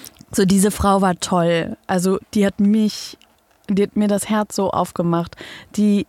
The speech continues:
die hat sehr grob gekocht und die hat auch sehr, grundsätzlich war die eher von grob schlechtiger Natur.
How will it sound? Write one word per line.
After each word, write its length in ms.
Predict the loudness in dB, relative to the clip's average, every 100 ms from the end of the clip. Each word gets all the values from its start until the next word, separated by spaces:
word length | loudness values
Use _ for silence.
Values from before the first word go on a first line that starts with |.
| -2
die 120 | 0
hat 140 | 0
sehr 180 | 0 0
grob 480 | 0 0 2 0 0
gekocht 760 | -4 0 0 0 0 -8 -14 -16 _ _ -4
und 120 | 0
die 60 | 2
hat 100 | 2
auch 100 | -2
sehr, 260 | 0 0 -2 -6 -6
grundsätzlich 540 | -2 0 0 -2 -2
war 80 | -2
die 80 | 0
eher 160 | 0 0
von 180 | -2
grob 280 | 0 0 -2
schlechtiger 640 | -2 0 0 0 0 2
Natur. 440 | 2 0 0 0